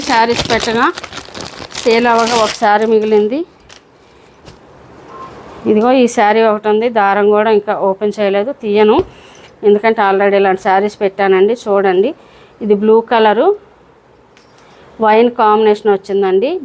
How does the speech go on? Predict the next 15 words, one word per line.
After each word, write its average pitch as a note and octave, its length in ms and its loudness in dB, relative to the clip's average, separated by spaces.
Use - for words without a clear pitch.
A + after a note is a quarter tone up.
బార్డరు, G#3+ 440 2
పళ్ళు, A3+ 320 2
బ్లౌజ్ A3+ 280 2
వైన్ A3+ 280 2
కాంబినేషన్ G#4 480 2
వచ్చింది G4 360 -2
దీనికి. C#4+ 340 0
శారీ A#3 380 2
అయితే A#3 160 0
బ్లూ A3 140 0
కలర్ G#3 280 0
వచ్చిందండి. F#3+ 540 -2
ఇది A#3 180 4
కూడా B3 180 2
నైన్ G#3+ 200 2